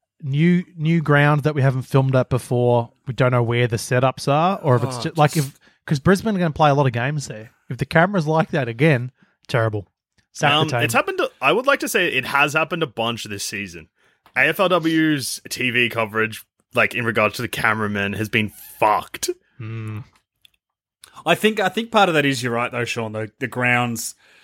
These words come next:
Speaker 2: the grounds
Speaker 3: New
Speaker 2: that
Speaker 3: grounds,
Speaker 2: don't,
Speaker 3: they haven't figured it out yet.
Speaker 2: well, smaller grounds that they don't really have the same ability to set. Like, you look
Speaker 1: Yeah.
Speaker 2: at the games at, like, Metricon and when it's at the Gabba and when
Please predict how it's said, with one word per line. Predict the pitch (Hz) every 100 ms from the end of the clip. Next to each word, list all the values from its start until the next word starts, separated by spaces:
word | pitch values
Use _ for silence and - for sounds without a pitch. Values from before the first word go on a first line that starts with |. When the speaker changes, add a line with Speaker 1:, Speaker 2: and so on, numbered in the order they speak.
| _
Speaker 2:
the | 120
grounds | 156 170 190
Speaker 3:
New |
Speaker 2:
that | -
Speaker 3:
grounds, | 113
Speaker 2:
don't, | 131 135 135
Speaker 3:
they |
haven't | 101 98
figured | 101 95
it | 95
out | 92
yet. | 90 92
Speaker 2:
well, | 160 156 156
smaller | - 156 165 175 165
grounds | 131 135 135 135 120
that |
they | 123
don't | 127 127
really | 123 120 117 -
have | 104 131
the | 117
same | 113 123 117
ability | 110 110 113
to | 110
set. | - 127
Like, | 139 - _ _ _ _
you | -
look | 190
Speaker 1:
Yeah. |
Speaker 2:
at | 180
the | 160
games | 151 147
at, | 131
like, | 135
Metricon | 127 135 - 135 139 131
and | 127
when | 120
it's | 120 -
at |
the | 131
Gabba | 117 127 120 123
and | 120 117
when | 113 113